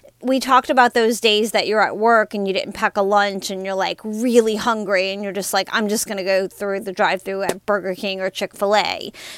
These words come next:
So those are the moments that I'm talking about, to be just one step ahead of yourself in order to not cave and go through the drive-thru, or if you're at home, order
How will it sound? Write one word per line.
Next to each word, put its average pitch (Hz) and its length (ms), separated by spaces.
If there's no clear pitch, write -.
So 254 340
those 262 380
are 302 100
the 247 80
moments 214 380
that 202 120
I'm 196 120
talking 190 600
about, 214 540
to 233 120
be 226 320
just 240 300
one 240 300
step 294 340
ahead 214 300
of 214 140
yourself 330 840
in 254 300
order 247 580
to 214 580
not 220 420
cave 196 340
and 190 140
go 190 160
through 185 220
the 185 100
drive-thru, 190 720
or 202 340
if - 220
you're 202 140
at - 100
home, 240 340
order 214 520